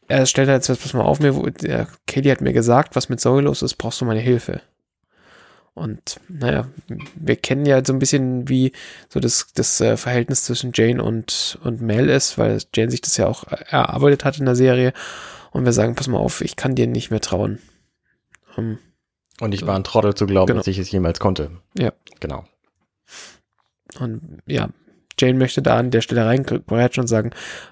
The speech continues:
Speaker 1: "Ey Mel, wir haben, wir haben ja, wir sind wirklich durch viel, durch viel zusammengegangen." Und, ähm, und Mel sagt dann, "Ich dachte, ich hab dir irgendwie einen, einen Sinn für, für Loyalität gegeben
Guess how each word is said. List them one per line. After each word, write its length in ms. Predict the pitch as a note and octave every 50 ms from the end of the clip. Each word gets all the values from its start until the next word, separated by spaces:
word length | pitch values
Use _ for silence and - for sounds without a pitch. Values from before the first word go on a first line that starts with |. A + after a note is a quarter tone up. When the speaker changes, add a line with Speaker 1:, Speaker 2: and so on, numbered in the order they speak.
| _ _ -
Speaker 1:
"Ey 160 | - G#2 A2
Mel, 320 | A2+ A2+ A2 A2 - - - - - - - _ D#3 - - - - - _
wir 120 | C3 A#2
haben, 320 | A#2+ B2+ C3+ B2+ - - -
wir 80 | A#2
haben 120 | A#2+ B2+ C3+
ja, 140 | C3 B2 - D#3 - - _ _ _ _
wir 240 | - D#3 C#3+ C3+ B2+
sind 200 | C#3 C#3+ C#3+ D3
wirklich 260 | D3 D3 A#2+ B2 -
durch 180 | - C#3 B2+
viel, 380 | - - - D3+ D#3 D3 C#3+ - - _ _ - - - - - -
durch 180 | - C3+ - -
viel 180 | - D#3+ D#3
zusammengegangen." 800 | - - C3 A#2+ A2+ A2+ A#2 A#2 A2 - A2+ A2 A#2+ C3 C#3+ D3 - - - - - - - - - - - - - _
Und, 480 | - - B2 A#2+ A#2 A#2 A#2 A2 - B2
ähm, 400 | A#2 A2+ A2 A2+ A2+ G#2+ - - _ _ _ _ _ _ _ _ _ _ _ _ _ _ _
und 600 | - B2 A#2+ A#2 A2+ - - - - - - - E3+ - -
Mel 160 | - B2 A#2+ A2+
sagt 180 | B2 A#2+ - A#2+
dann, 140 | B2 A#2+ A2+
"Ich 100 | A#2 - -
dachte, 220 | B2 A#2 - -
ich 100 | A#2+ -
hab 100 | - -
dir 120 | - B2+
irgendwie 320 | - A#2 B2+ B2 A#2+ B2 A#2+
einen, 420 | A#2 A#2 A#2 A#2 - - - - -
einen 320 | - B2 A#2 A2+ A2+ A#2
Sinn 180 | B2 C3+ C#3+ C#3+
für, 400 | - - - C3 A#2+ A2+ A2 A2 - - - - - - - _
für 220 | - - - C3
Loyalität 560 | A#2 A#2 A#2 A2+ A2 A2+ A#2+ - - C3 C3 -
gegeben 460 | B2+ A#2 - A2 G#2 A2 A2 B2